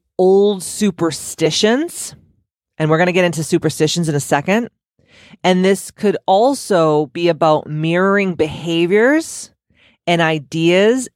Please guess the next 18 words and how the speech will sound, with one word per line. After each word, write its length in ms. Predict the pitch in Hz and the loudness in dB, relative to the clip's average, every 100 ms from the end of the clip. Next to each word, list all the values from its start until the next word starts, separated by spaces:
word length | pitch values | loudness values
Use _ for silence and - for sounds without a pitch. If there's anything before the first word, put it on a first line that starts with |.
| - | -4
and 220 | 160 156 | -2 -2
verbiage 840 | 135 139 165 190 220 226 240 202 - | -4 0 2 2 2 2 0 -2 -10
and 180 | 160 156 | -8 -8
thoughts 880 | - - 143 180 240 - - - - _ _ _ _ _ - | -8 -2 2 2 0 -6 -16 -14 -16 _ _ _ _ _ -6
from 280 | - 185 | 0 0
past 680 | 175 - 196 190 196 - - _ - | -2 -4 0 0 0 -6 -20 _ -6
generations. 1160 | 151 175 170 165 165 160 165 117 - - - - _ _ _ _ _ - | 0 2 2 2 2 0 -2 -2 -6 -14 -16 -18 _ _ _ _ _ -6
And 220 | 160 165 - - | -4 -4 -6 -4
if 180 | 180 165 | -4 -2
you 100 | 180 | -6
don't 400 | 135 196 233 - | 0 0 0 -4
address 840 | 165 170 180 131 135 - - - - | -6 -2 0 0 -2 -10 -16 -18 -20
spiritual 920 | - - 151 156 180 - 208 220 226 - | -18 -8 0 2 2 -2 0 2 0 -2
and 160 | 143 - | -8 -2
energetic 500 | 151 180 165 175 175 | 0 0 0 -2 -2
components 720 | 165 147 156 175 143 117 - - | -6 -4 0 2 2 -4 -10 -2
of 260 | 143 151 151 | -2 0 -2
these 380 | 165 170 160 | -2 -2 -4